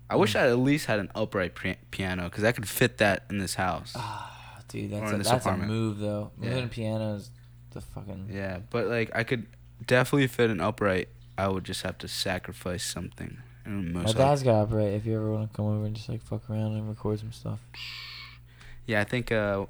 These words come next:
Speaker 1: if I ever get around to buying a truck, I'll probably get,
Speaker 2: <gasps>
Speaker 1: get a upright.
Speaker 2: Dude, I found a truck today.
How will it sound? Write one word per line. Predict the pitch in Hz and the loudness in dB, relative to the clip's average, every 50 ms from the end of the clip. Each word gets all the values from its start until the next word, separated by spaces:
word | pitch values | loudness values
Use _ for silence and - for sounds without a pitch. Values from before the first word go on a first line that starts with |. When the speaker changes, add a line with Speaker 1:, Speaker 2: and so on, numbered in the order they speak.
| - - - | -6 -10 -10
Speaker 1:
if | 104 - | -4 -2
I | 101 | 0
ever | 101 98 101 | 0 0 0
get | 101 107 | 0 0
around | 101 101 98 98 98 92 | 0 0 0 -2 -2 -4
to | 101 | -4
buying | 101 101 95 95 90 90 | -2 -2 -2 -2 -2 -4
a | 87 | -6
truck, | - - 98 90 85 - - | -6 -4 -4 -4 -4 -4 -6
I'll | - 90 - | -8 -8 -6
probably | - 90 90 87 85 82 | -6 -6 -6 -4 -6 -8
get, | - 87 85 - - - - - - - | -6 -6 -8 -8 -10 -20 -20 -20 -20 -14
Speaker 2:
<gasps> | - 139 139 131 120 - - | -10 -10 -10 -10 -10 -12 -8
Speaker 1:
get | - 107 95 90 | -6 -4 -4 -4
a | 87 85 82 80 - - | -6 -6 -8 -10 -10 -6
upright. | - 95 - - 92 85 - - - - - - - | -8 -8 -6 -6 -8 -8 -8 -8 -10 -14 -20 -10 -4
Speaker 2:
Dude, | - 120 117 113 107 104 98 95 95 95 - - - - - | 0 2 2 2 2 0 -2 -2 -6 -8 -12 -16 -18 -18 -16
I | - - | -16 -14
found | - - - - 98 107 107 107 | -14 -12 -12 -10 -10 -8 -8 -10
a | 104 | -10
truck | 104 - - - 107 104 - | -10 -10 -8 -6 -6 -6 -6
today. | - - 104 104 101 101 101 - | -10 -8 -8 -6 -6 -6 -8 -10